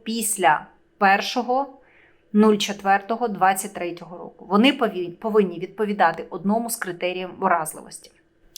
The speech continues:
Це вагітні жінки понад дванадцять тижнів вагітності. Сім'ї В П О з дітьми віком до вісімнадцяти років, тобто сім'я першого ступеня: тато, мама та діти. Дорослі і діти з інвалідністю першої або другої групи,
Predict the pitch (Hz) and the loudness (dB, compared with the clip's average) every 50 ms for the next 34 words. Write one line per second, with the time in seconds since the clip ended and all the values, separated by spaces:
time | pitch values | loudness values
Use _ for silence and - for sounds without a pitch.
0 | - - - - 226 196 185 202 202 208 247 226 226 208 202 202 - 185 170 165 | -12 -6 0 2 4 4 6 4 4 2 2 0 2 2 2 2 2 -2 -6 -6
1 | 165 165 160 156 - - _ _ _ _ _ _ _ _ _ _ _ _ _ _ | -6 -6 -8 -8 -10 -16 _ _ _ _ _ _ _ _ _ _ _ _ _ _
2 | _ - - - - - 220 208 214 208 196 190 185 185 185 185 185 185 - - | _ -16 -16 -8 0 2 4 4 4 4 2 0 0 0 0 0 -2 -2 -6 -6
3 | - 202 185 - 185 175 - 185 180 - 185 - - - - - - _ _ _ | -4 -4 -4 -4 -6 -6 -4 -4 -4 -4 -6 -12 -12 -16 -20 -20 -20 _ _ _
4 | _ - - - - - - - - _ - - - 254 262 269 262 247 208 220 | _ -20 -20 -20 -20 -20 -20 -20 -20 _ -6 -2 2 2 4 4 2 0 0 -2
5 | 214 214 226 214 226 226 220 202 208 214 202 - 214 220 214 196 208 208 - 202 | 0 0 2 2 2 0 -2 -4 -6 -10 -10 -10 -8 -8 -8 -10 -10 -12 -10 -10
6 | 190 190 190 208 196 196 196 196 196 196 185 175 175 175 - - - 185 185 180 | -4 2 2 2 2 2 -2 -8 -8 -8 -8 -8 -8 -10 -12 -12 -10 -10 -10 -12
7 | 185 - - _ - 202 202 _ - 202 - - 214 214 214 214 202 202 202 - | -14 -16 -20 _ -20 -20 -18 _ -10 -8 -6 -4 -4 0 2 2 2 2 2 0
8 | 214 208 202 - - 190 180 - - - 196 180 - 175 - - - _ - 220 | -2 -2 -2 -4 -10 -12 -12 -12 -12 -12 -12 -14 -14 -16 -20 -20 -8 _ 2 4
9 | 202 214 220 - 254 262 269 262 - _ _ - 196 190 190 196 208 220 214 - | 4 4 2 0 -4 -4 -6 -8 -16 _ _ -6 -2 -2 0 0 -2 -4 -8 -12
10 | _ _ _ - 214 190 160 190 185 175 - - - _ _ _ _ _ _ _ | _ _ _ -6 -4 -4 -4 -6 -12 -12 -14 -16 -20 _ _ _ _ _ _ _
11 | _ _ - - - - - _ _ - - 196 220 220 240 254 294 277 - - | _ _ -20 -20 -20 -20 -20 _ _ -6 0 4 6 6 6 6 4 0 -4 -6
12 | 240 214 202 202 233 240 - 226 202 208 202 196 196 196 208 208 202 202 196 196 | -6 -6 -6 -6 -8 -8 -8 -8 -8 -6 -8 -6 -6 -4 -6 -6 -6 -8 -10 -12
13 | - - - - 208 196 196 - - 190 180 175 196 190 202 202 190 180 - 185 | -14 -8 -2 0 0 0 0 -4 -10 -10 -10 -10 -10 -8 -6 -6 -6 -6 -8 -12
14 | 175 165 170 185 175 175 - - 208 240 | -14 -14 -12 -12 -12 -12 -12 -12 -12 -14